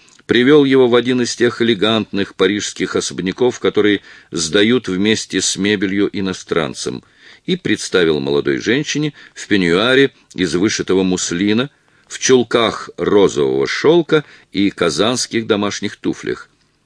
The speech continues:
Ее распущенные роскошные черные волосы не спадали до колен. Она раскинулась на кушетке,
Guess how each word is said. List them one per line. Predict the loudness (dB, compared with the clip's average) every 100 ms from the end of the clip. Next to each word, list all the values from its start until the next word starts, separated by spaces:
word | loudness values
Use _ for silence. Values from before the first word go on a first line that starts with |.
| _ _ -4
Ее | 4 6
распущенные | 6 2 -2 -4 -2 -2 0
роскошные | 2 0 0 -2 0 -4
черные | -2 0 0 0 2
волосы | 2 2 -4 -16 _ -20 -6
не | -2
спадали | -2 0 0 0 0
до | 0 -2
колен. | 0 0 0 -2 -10 _ _ _ _ _ _ _ _
Она | -4 0 4
раскинулась | 2 0 -4 -2 0 0 -2 -4
на | -4
кушетке, | -4 0 0 0 -4 -8